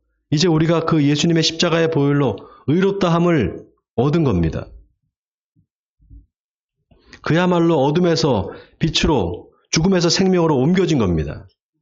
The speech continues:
아멘입니까, 여러분? 오늘 사도 바울이 본문에서 그 이야기를 하는 겁니다. 너희가 주의 날이 밤에 도둑같이 임할 줄을 너희 자신이 자세히 안다. 어떻게 아느냐? 바로 너희가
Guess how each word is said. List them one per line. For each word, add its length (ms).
아멘입니까, 480
여러분? 400
오늘 180
사도 260
바울이 340
본문에서 420
그 140
이야기를 340
하는 140
겁니다. 380
너희가 760
주의 300
날이 240
밤에 260
도둑같이 540
임할 220
줄을 480
너희 220
자신이 320
자세히 400
안다. 600
어떻게 320
아느냐? 560
바로 220
너희가 520